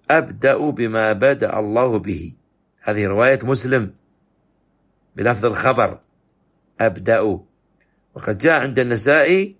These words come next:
بلفظ الأمر: "ابدأوا بما بدأ الله به"، لكنها رواية شاذة، رواية النسائي. صحيح يقال: "أبدأ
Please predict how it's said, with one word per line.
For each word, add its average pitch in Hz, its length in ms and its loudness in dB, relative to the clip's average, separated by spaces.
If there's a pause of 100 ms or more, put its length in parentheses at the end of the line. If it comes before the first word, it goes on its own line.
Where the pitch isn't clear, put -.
بلفظ - 520 0
الأمر: 156 560 0 (880)
"ابدأوا 139 680 0 (380)
بما 117 340 0
بدأ 120 420 0
الله 113 460 0
به"، 90 460 -8 (680)
لكنها 113 520 -2
رواية 117 520 2
شاذة، 104 800 0 (800)
رواية 101 380 0
النسائي. 98 680 -2 (1200)
صحيح 160 800 0 (800)
يقال: 139 540 0 (120)
"أبدأ 127 640 0